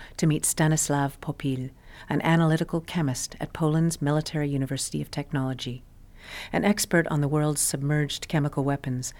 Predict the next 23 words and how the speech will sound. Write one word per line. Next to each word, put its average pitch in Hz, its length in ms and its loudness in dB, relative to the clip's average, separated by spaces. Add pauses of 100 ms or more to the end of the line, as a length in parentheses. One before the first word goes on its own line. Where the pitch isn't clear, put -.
(140)
the 143 80 -4
Graying 175 440 4
researcher 143 600 0
takes - 460 -2
more 165 240 4
than 139 140 4
an 131 120 0
academic 135 580 -2
interest 135 460 -4
in 131 80 -6
sulfur 135 360 -4
mustard. 131 480 -6 (560)
He 175 260 2
has 165 180 -2
seen 180 380 4
the 139 80 0
dangers 156 560 0
of 135 100 -4
this 135 160 -2
century-old 143 680 -2
weapon 143 420 0 (300)
close 135 340 -2
up. 120 300 -6